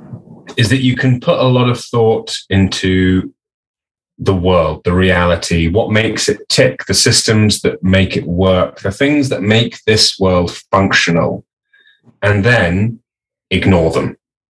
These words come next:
push them to the back, and focus instead on characters in the foreground.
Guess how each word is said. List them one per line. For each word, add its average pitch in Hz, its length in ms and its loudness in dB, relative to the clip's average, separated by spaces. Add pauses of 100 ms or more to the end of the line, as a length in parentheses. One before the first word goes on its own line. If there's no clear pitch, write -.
(160)
push - 300 0
them 135 200 2
to 123 140 -2
the 107 100 2
back, - 500 -2 (440)
and 113 240 0
focus 127 440 2
instead 104 400 0
on 98 160 2
characters 98 560 0
in 95 140 2
the 104 60 0
foreground. - 720 -2